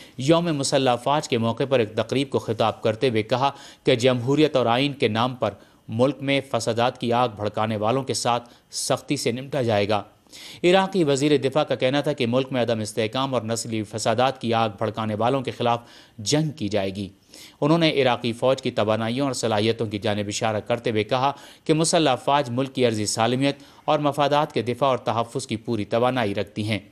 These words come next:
دوسری جانب اطلاعات ہیں کہ ہزاروں لوگوں نے دارالحکومت بغداد میں وزیر اعظم نوری المالکی کی حمایت میں مظاہرے کیے ہیں۔ مظاہرے کے شرکا ملک میں فرقہ واریت اور نسلی تعصبات کے خلاف نعرے لگا رہے تھے۔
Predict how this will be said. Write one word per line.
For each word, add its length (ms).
دوسری 340
جانب 260
اطلاعات 520
ہیں 100
کہ 200
ہزاروں 340
لوگوں 260
نے 100
دارالحکومت 640
بغداد 380
میں 200
وزیر 300
اعظم 300
نوری 300
المالکی 500
کی 200
حمایت 340
میں 80
مظاہرے 440
کیے 240
ہیں۔ 180
مظاہرے 400
کے 120
شرکا 380
ملک 260
میں 100
فرقہ 280
واریت 440
اور 80
نسلی 320
تعصبات 560
کے 60
خلاف 340
نعرے 220
لگا 280
رہے 200
تھے۔ 160